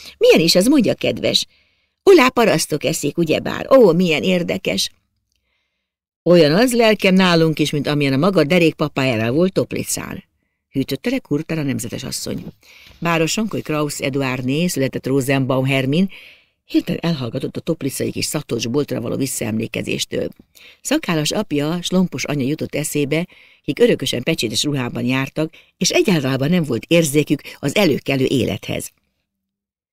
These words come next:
„Csak az a baj”, mondotta hirtelen, s duruzsoló hangjából kígyók mérge csepegett. „Csak az a baj, hogy kocsisunk meg a huszárunk szegények sajnos éhesek maradnak.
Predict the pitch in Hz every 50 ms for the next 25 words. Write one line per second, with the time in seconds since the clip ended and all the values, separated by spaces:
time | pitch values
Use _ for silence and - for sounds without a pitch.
0 | _ _ _ _ _ _ _ _ _ _ _ _ _ _ _ - - 349 339 -
1 | 370 277 190 190 180 165 165 156 151 160 165 170 220 294 330 - _ _ _ _
2 | _ _ _ _ _ _ _ _ _ _ - 139 139 - - - 131 123 127 123
3 | 127 - _ - 123 120 123 123 127 143 170 165 - - _ _ _ _ _ _
4 | _ _ _ - 135 147 156 156 143 131 127 120 117 120 135 135 135 131 131 127
5 | 120 113 123 120 120 - - _ _ _ _ _ - - 147 156 156 135 120 131
6 | 127 - - 117 127 131 135 120 127 123 - - 123 - 135 123 110 123 123 143
7 | 190 - _ - - - _ _ _ _ _ _ _ _ _ _ _ _ _ _
8 | _ _ _ _ _ _ _ _ _ - - 311 330 381 381 302 254 254 226 196
9 | 165 170 175 165 151 147 - - 233 233 - _ _ _ _ _ _ _ _ _
10 | - 233 233 - - 392 392 - 302 - - 226 214 202 202 196 196 190 190 269
11 | 320 311 - - 202 - - 190 - - - - 381 339 330 - 254 233 220 208
12 | 208 214 - - - 202 185 180 185 190 - 139 175 185 185 180 180 - 190 190
13 | 185 180 185 180 185 180 196 196 - - - _